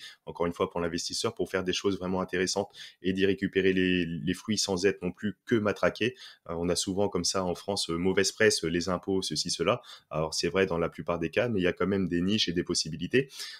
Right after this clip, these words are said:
Heu, comment ça se passe fiscalement ? Est-ce qu'on peut investir, heu, au travers un P E A, voire un P E A P M E ? Heu, est-ce qu'on peut, est-ce qu'on est régi sinon à la flat tax ? Comment ça se déroule vraiment, heu, si tu peux le faire, heu, rapidement,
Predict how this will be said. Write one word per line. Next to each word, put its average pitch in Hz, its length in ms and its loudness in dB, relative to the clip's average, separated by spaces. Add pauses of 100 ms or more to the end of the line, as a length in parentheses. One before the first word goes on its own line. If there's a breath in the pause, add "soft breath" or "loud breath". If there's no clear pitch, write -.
(140 loud breath)
Heu, 87 600 4
comment 131 200 2
ça 120 140 0
se - 80 -2
passe - 180 2
fiscalement ? 92 460 0
Est-ce 98 120 0
qu'on 113 140 -4
peut 117 140 -4
investir, 113 640 0
heu, 92 320 -2
au 101 100 0
travers 104 340 0
un 101 80 2
P 107 160 0
E 98 120 4
A, 80 100 4
voire 92 220 0
un 92 80 0
P - 140 -2
E 92 80 4
A 98 80 4
P 104 160 6
M 101 160 4
E ? 87 80 -2 (460 loud breath)
Heu, 85 480 2
est-ce - 200 2
qu'on 104 160 -2
peut, 104 440 0
est-ce 95 120 2
qu'on 104 160 0
est 101 100 4
régi 104 280 4
sinon 107 280 0
à 101 60 0
la 104 100 4
flat 110 160 0
tax ? - 300 0
Comment 113 220 0
ça 110 160 2
se 104 60 -2
déroule 110 260 2
vraiment, 117 560 4
heu, 92 240 2
si - 160 0
tu - 140 -8
peux 104 100 0
le 101 60 0
faire, 101 280 4
heu, 92 60 6
rapidement, 110 640 2